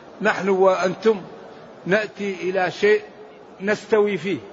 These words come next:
يكون ما في واحد أقرب للثاني منه ونتفق عليه، وهذا من عدل الإسلام ومن إنصافه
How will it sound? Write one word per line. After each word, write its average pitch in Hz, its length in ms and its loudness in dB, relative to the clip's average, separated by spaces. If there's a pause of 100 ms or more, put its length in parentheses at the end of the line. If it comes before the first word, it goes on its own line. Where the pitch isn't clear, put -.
(580)
يكون 196 260 -2
ما 220 180 2
في 214 160 2
واحد 185 300 2
أقرب 202 400 0
للثاني 190 500 -2
منه 214 220 -2
ونتفق 220 680 2
عليه، 196 280 2 (2000)
وهذا 190 320 2
من 175 140 -2
عدل 175 320 -2
الإسلام 180 580 0
ومن 170 260 2
إنصافه 170 800 0